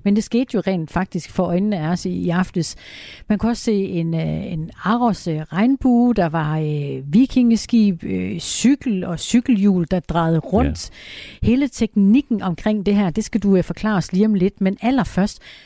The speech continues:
Speaker 1: hvorfor var det droner, der skulle ligesom præge billedet i aftes, og ikke, øh, fyrværkeri, som normalvis?
Speaker 2: Ja, altså, altså man kan sige, det er jo en helt speciel event. Det er nok en af de største enkeltstående events, vi nogensinde har lavet her i Aarhus.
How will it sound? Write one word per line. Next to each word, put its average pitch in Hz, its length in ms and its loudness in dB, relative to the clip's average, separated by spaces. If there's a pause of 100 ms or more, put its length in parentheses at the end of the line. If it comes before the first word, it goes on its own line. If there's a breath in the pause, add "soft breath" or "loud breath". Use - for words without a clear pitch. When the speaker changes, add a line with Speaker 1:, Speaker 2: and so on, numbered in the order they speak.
(120)
Speaker 1:
hvorfor 220 560 0 (440)
var 185 80 2
det 180 120 -4
droner, 220 400 2 (100)
der 180 80 2
skulle 185 240 -2
ligesom 180 360 -2
præge 196 240 0
billedet 208 340 2
i 185 40 -2
aftes, 170 400 -4
og 196 180 2
ikke, 170 420 0
øh, 151 60 -6
fyrværkeri, 165 720 0
som 175 200 0
normalvis? 190 540 0 (840 loud breath)
Speaker 2:
Ja, 98 320 -2
altså, 95 200 -2 (640)
altså - 200 -4
man 95 100 4
kan 85 40 2
sige, 95 160 2
det 92 120 4
er 101 140 4
jo 110 80 2
en 107 220 2
helt 104 320 2
speciel - 500 -2
event. 71 460 -4
Det 90 180 4
er 85 240 2
nok 85 300 2
en 92 200 0
af 78 80 0
de 78 120 -2
største 82 420 -2
enkeltstående 80 560 0
events, 71 360 0
vi 82 80 2
nogensinde 80 560 0
har 82 80 0
lavet 73 320 0
her - 160 -2
i 76 100 2
Aarhus. 71 400 0